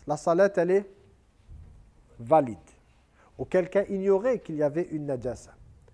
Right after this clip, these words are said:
Ou l'incapacité, al-ajz, incapacité. Quelqu'un, il avait une najasa sur ses vêtements,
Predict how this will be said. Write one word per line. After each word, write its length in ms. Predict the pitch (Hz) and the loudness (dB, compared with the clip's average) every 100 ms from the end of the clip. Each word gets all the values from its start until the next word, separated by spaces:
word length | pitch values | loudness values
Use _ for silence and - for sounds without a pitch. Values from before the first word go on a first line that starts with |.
| - - - _ | -20 -20 -20 _
Ou 200 | 269 320 | 4 6
l'incapacité, 1300 | 277 302 320 320 277 262 233 - 208 214 151 - - _ _ _ _ _ | 12 12 12 8 6 6 2 0 -2 2 2 0 -20 _ _ _ _ _
al-ajz, 640 | 190 165 202 147 113 95 - | 4 6 4 0 -8 -16 -2
incapacité. 680 | 202 196 175 160 - - 123 | 0 2 0 0 -6 -10 -2
Quelqu'un, 340 | 190 175 220 | 0 6 10
il 80 | 214 | 12
avait 220 | 190 214 | 12 8
une 80 | 196 | 8
najasa 420 | 190 170 220 214 | 8 10 6 6
sur 220 | 185 190 | 0 -6
ses 120 | - 175 | -2 2
vêtements, 540 | 185 - 247 302 | 2 6 6 6